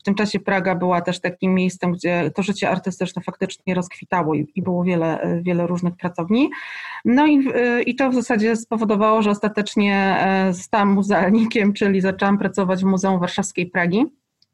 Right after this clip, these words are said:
Mm, miałam już właśnie dobrze rozpoznany ten teren, e, najbliższą okolicę. No a, e, jak się okazało, e,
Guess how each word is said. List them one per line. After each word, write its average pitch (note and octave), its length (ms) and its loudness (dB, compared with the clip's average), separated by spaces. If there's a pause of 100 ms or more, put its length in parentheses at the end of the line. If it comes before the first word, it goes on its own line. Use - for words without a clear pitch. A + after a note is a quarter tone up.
(420)
Mm, G3 500 4
miałam G#3 240 4
już G3 160 0
właśnie F#3 300 -2
dobrze F#3+ 280 2
rozpoznany F#3 540 0
ten F3+ 200 0
teren, F3 440 0 (540)
e, F#3+ 240 2
najbliższą F#3 460 0
okolicę. G3 920 2
No A3+ 260 2
a, G#3+ 340 2
e, G3+ 220 2
jak A3 160 0
się G#3 140 0
okazało, G#3+ 680 2 (460)
e, F#3+ 400 2